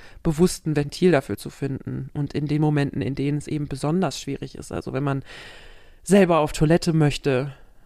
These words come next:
ähm, selber Hunger hat, selber müde ist, wir reden hier wirklich von basalen Bedürfnissen,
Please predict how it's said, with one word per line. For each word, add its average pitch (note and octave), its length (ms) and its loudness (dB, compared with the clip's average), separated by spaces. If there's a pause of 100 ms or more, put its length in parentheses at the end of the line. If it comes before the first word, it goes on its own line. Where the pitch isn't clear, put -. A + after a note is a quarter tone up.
(200)
ähm, D3 360 2
selber E3 360 4
Hunger D3+ 420 4
hat, C3 200 -6
selber F3 340 4
müde F3 360 4
ist, - 280 -6
wir D3+ 100 -4
reden D#3 140 -2
hier D#3 120 0
wirklich - 180 -8
von D#3 160 -2
basalen D3+ 520 4
Bedürfnissen, D3 680 -6